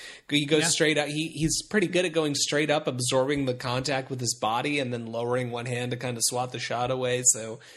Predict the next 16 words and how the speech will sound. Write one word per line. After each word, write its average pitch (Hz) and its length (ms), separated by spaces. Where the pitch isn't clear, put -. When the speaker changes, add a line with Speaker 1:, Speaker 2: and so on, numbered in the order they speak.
Speaker 1:
i-, 151 140
you 156 200
know, 151 180
if, 151 160
if, 147 320
if 143 240
we 175 200
can 156 500
get 135 240
him 135 540
engaged 123 720
at 117 140
that, 110 360
you 123 140
know, 104 140
level, 110 720